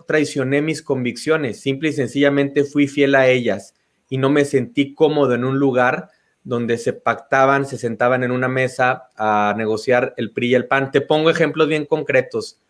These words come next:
Hoy en Coahuila, eh, acaba de, el, el congreso local que acaba de pasar, era histórico porque por primera vez la oposición tenía la mitad de los diputados locales. El candidato del pan,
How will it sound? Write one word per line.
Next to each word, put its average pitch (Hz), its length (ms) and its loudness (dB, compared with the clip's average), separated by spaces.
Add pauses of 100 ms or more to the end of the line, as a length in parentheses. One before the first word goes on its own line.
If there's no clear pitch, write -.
(200)
Hoy 147 200 4
en 180 140 0
Coahuila, 127 600 2 (460)
eh, 117 460 4
acaba 139 400 4
de, 127 340 4
el, 120 140 -4
el 127 140 -4
congreso 131 360 0
local 139 280 0
que 139 80 -2
acaba 139 240 2
de 139 60 -8
pasar, 135 460 -2
era 143 140 2
histórico 185 560 0
porque 135 380 -4
por 127 240 -6
primera 147 320 2
vez 160 180 4
la 165 80 4
oposición 143 800 0 (260)
tenía 131 260 0
la 147 100 4
mitad 135 360 2
de 143 80 4
los 139 140 2
diputados 123 480 0
locales. 131 640 0 (580)
El 135 460 4 (580)
candidato 151 560 4
del 170 200 2
pan, 190 380 -2